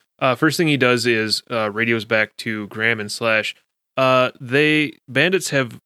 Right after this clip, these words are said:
got, taken our vehicles. Uh, we have wounded in the refugees down here. Um, I'm going after the vehicles,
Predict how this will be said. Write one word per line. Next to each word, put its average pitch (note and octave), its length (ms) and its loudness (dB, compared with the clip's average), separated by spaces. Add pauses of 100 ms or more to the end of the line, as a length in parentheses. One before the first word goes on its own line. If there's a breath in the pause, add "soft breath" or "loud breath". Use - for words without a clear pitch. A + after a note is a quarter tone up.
(140)
got, C3 280 0
taken D3+ 300 0
our C3 100 2
vehicles. D3 680 0
Uh, A2+ 240 0
we B2 160 0
have C3 360 -2
wounded D3 400 0
in C3 220 -2
the A#2+ 100 -2
refugees C#3+ 640 0
down D3 280 0
here. D3+ 420 -2 (200)
Um, A2 520 -2
I'm B2+ 220 0
going C3 200 2
after C3 240 0
the A2 100 -4
vehicles, A2 580 -2